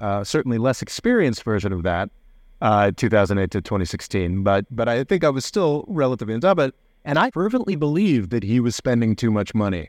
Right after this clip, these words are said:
and that what we needed was a more market-focused approach to these things. And I, I was a confirmed Reaganite, and you know what? Most Americans were at that point. I think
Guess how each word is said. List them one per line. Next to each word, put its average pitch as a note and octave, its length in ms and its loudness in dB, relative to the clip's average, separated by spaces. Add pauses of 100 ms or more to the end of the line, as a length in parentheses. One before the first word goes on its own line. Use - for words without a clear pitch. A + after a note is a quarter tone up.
(400)
and A#2 160 0
that A#2+ 100 0
what A#2+ 160 0
we A#2 180 0
needed B2+ 360 2
was G2+ 200 -2
a G#2 100 0
more A2+ 400 0
market-focused A#2+ 1400 -2 (420)
approach B2+ 600 2
to B2 120 -6
these G2+ 300 -2
things. F2 480 -8
And A#2 120 -2
I, C#3 100 0
I D3+ 280 0
was F3 160 -2
a F3+ 40 2
confirmed F3+ 520 -2
Reaganite, C#3 540 0 (460)
and C3+ 160 0
you B2+ 80 2
know C3+ 100 2
what? E3 340 2
Most B2 440 -2
Americans A#2 600 0
were G#2+ 360 -4 (220)
at G#2 160 -8
that F2 200 -6
point. - 260 -16 (440)
I A#2+ 100 -4
think C3+ 280 0